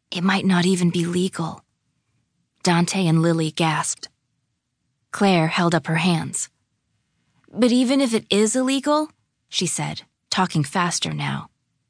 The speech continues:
"it's a dumb law. It's wrong. Everyone should have the right to produce their own food if it's possible. Don't you think so?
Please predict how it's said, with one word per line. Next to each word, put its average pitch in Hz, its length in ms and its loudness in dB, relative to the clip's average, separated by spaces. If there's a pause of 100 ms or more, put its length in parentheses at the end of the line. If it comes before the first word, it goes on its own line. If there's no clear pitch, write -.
(480)
"it's 254 160 0
a 220 180 2
dumb 247 220 4
law. 208 320 0 (260)
It's 240 160 0
wrong. 233 500 2 (400)
Everyone 349 400 2
should 302 140 -4
have 240 220 0
the 202 180 2
right 202 160 0
to - 80 -6
produce 226 320 0
their 202 180 0
own 214 140 4
food 220 300 -2
if 196 100 -6
it's - 140 -8
possible. 214 580 -4 (380)
Don't 233 180 2
you 294 80 2
think 302 240 0
so? 370 300 0